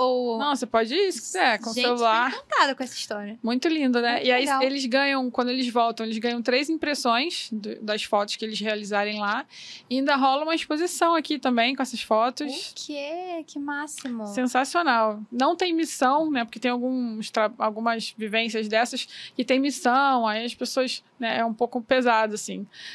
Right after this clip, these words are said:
Speaker 2: É uma coisa leve, gente. É uma viagem pra você aprender a fotografar com duas pessoas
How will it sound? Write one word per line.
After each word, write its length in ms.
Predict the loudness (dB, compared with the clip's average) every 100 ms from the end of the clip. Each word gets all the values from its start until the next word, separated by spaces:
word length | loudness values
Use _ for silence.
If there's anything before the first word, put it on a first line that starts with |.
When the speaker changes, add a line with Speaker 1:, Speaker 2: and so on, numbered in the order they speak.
| -2 2
Speaker 2:
É 80 |
uma 120 | 4 2
coisa 280 | 0 2
leve, 400 | 2 2 2 -2
gente. 320 | -4 -8 -4 -2
É 20 |
uma 180 | 0 -2
viagem 560 | 2 2 4 2 0
pra 160 | 0 -2
você 200 | 0 -2
aprender 320 | -2 -2 -2
a 40 | -4
fotografar 720 | -4 -2 -2 0 2 2 2
com 180 | -2 -2
duas 400 | 0 2 2 0
pessoas 540 | -4 -6 -2 0 0